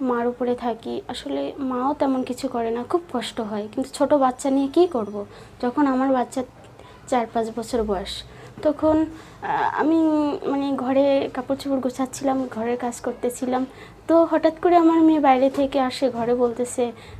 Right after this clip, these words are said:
যে, "মা, উম, আমার এই প্যান্টগুলো ছিঁড়ে গেলে আমি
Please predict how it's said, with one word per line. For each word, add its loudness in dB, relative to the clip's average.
যে, 0
"মা, 6
উম, 0
আমার 8
এই 8
প্যান্টগুলো 6
ছিঁড়ে 2
গেলে 4
আমি 2